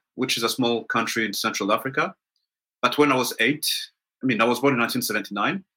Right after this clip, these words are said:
and when I was eight, we moved to Kenya. Uh, my, you know, my parents just decided that, you know, they wanted to take our family somewhere else, and moved to Kenya. And I lived there, um, until, you know, if you know your history, you know what happened in Rwanda.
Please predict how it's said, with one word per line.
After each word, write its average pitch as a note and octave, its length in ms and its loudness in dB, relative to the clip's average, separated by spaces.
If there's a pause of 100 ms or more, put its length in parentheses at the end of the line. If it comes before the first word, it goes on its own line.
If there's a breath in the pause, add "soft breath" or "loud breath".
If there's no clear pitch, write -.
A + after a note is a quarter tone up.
(320)
and A#2 200 2
when B2+ 140 2
I A#2 40 2
was A2+ 220 0
eight, B2 240 2 (200)
we A#2 120 -4
moved A#2+ 200 -4
to A2 60 -6
Kenya. G2 380 -4 (320)
Uh, G2+ 260 0
my, G2 220 -8 (160)
you A2+ 80 -10
know, G2 80 -6
my G#2 140 -2
parents A2 300 0
just G2+ 220 -2
decided G2+ 400 0
that, F2 140 -2 (220)
you A2 80 -6
know, F2+ 140 -4
they F#2+ 80 -4
wanted G#2+ 260 -2
to - 60 -12
take F#2+ 160 -6
our G2 100 -10
family G2 240 -2
somewhere F#2+ 340 -4
else, A#2 360 -2 (400)
and G2 160 0
moved A#2 180 -2
to G#2+ 60 -4
Kenya. A2+ 440 0 (560)
And A#2 400 2
I A2+ 100 2
lived B2 320 0
there, C3 500 2 (480)
um, G2+ 580 -2 (240)
until, A#2 640 0 (160)
you A#2 100 -2
know, G2 280 0 (800)
if - 140 0
you A#2+ 60 2
know A#2 60 4
your G#2 120 4
history, A#2 300 0
you G2+ 40 0
know G#2+ 120 2
what G2+ 120 0
happened G2+ 300 -2
in F#2+ 80 -2
Rwanda. B2 460 0